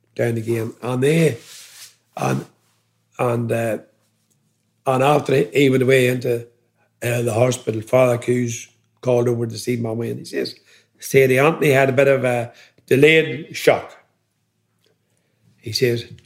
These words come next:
uh, "Doctor Stewart says he'll be all right, but," he says, "don't book him in for a, for a few hours into the hospital. Give him a,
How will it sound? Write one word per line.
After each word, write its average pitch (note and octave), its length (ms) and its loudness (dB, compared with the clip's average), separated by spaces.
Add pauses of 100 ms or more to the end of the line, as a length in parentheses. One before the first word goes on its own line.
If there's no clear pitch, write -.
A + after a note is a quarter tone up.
(160)
uh, G#2+ 200 -6
"Doctor D3 360 0
Stewart C#3+ 480 4
says B2+ 460 -4
he'll B2+ 260 0
be A#2+ 140 2
all C3 180 2
right, B2 320 -2 (500)
but," A2+ 100 -2
he A#2 80 2
says, B2+ 340 4 (240)
"don't D#3+ 160 4
book D3 140 2
him C3+ 100 4
in C3 280 2 (420)
for C3+ 200 4
a, A#2+ 140 -2
for C3 500 0
a B2 140 0
few C#3+ 320 4
hours B2 400 -2 (600)
into B2+ 180 -4
the A2 80 -2
hospital. A#2+ 340 0
Give C3 140 2
him C3+ 80 -2
a, A#2 160 -4